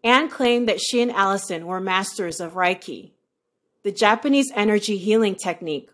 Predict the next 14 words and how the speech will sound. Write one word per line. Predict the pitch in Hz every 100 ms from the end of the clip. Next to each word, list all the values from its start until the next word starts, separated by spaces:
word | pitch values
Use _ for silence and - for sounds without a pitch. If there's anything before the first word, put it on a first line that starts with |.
| _ _ -
where | 196
practitioners | - 196 - 226 - 269 269 240
use | 220 226
their | 214 190
hands | 185 190 143 175
to | - 226
deliver | 202 190 202 208
energy | 190 196 180 - 156 151
to | 185
the | 165
body. | 160 160 156 110 110 _ _ _ _ _ _ _ _ _ _ _ _ _ _ _
While | 214 202 226
in | 254
Utah, | 226 214 - 190 165